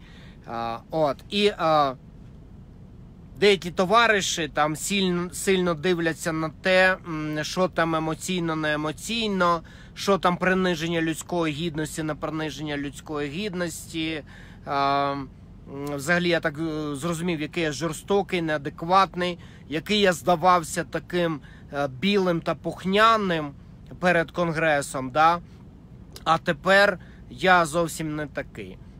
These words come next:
Значить, дивіться, давайте зробимо наступним чином.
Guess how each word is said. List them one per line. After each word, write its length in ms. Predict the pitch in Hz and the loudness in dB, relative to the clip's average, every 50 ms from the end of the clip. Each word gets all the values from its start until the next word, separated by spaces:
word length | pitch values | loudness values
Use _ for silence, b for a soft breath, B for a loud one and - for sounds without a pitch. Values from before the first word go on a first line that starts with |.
| - - | -8 -4
Значить, 300 | 151 170 - - 202 165 | -4 -2 -2 -2 2 2
дивіться, 480 | 214 208 214 202 160 - - - 113 - - - - - - - - - | 4 6 6 4 4 2 -8 -14 -14 -16 -18 -20 -20 -20 -20 -20 -8 -4
давайте 380 | 151 175 214 226 196 - 202 | 4 4 4 4 4 0 -2
зробимо 500 | 160 151 175 202 220 208 185 185 175 165 | -2 2 2 2 4 4 4 2 2 2
наступним 580 | 160 160 160 - - 196 180 151 170 160 156 156 | -2 -2 -4 -4 -2 -4 -4 -2 -4 -4 -4 -4
чином. 440 | - - 208 214 202 185 151 123 | -4 -2 -2 -2 0 -2 -4 -6